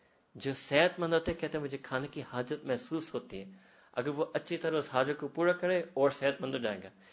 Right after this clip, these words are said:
اسی طرح ایک روحانی صحت بنا دی کہ ایک اعمال صالح کی حاجت دل میں آئی تھی،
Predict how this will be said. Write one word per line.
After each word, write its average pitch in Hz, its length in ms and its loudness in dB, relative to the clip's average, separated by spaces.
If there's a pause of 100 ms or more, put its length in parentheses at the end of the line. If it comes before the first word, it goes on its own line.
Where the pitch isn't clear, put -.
(280)
اسی 160 200 -6
طرح 175 240 2
ایک 170 260 -2
روحانی 147 500 0
صحت 156 420 -8
بنا 127 420 0
دی 156 160 4 (520)
کہ - 120 -8 (140)
ایک 185 260 2 (220)
اعمال 143 540 2
صالح 151 360 -6
کی 156 200 -10
حاجت 143 600 -8
دل 151 160 -2
میں 156 160 -4 (100)
آئی 170 220 0
تھی، - 220 -8